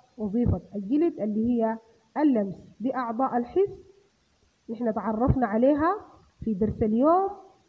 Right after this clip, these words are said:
اللي هي الخمسة أعضاء وتسمى بأعضاء الحواس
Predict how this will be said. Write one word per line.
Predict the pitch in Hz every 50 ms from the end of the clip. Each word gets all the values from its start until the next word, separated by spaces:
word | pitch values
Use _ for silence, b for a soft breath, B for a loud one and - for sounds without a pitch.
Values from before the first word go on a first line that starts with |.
| _ _ -
اللي | 185 196 208 208 220 254
هي | 247 220
الخمسة | 220 - - 285 294 285 294 - 262 202
أعضاء | - - 185 185 180 196 190 208 247 285 320 349 370 392 - - - -
وتسمى | 185 - - - 240 240 226 208 196 190
بأعضاء | 196 190 - 180 185 180 196 190 226 233 226 202 - -
الحواس | 190 185 - - - 202 208 208 226 233 254 277 294 320 359 415 480 466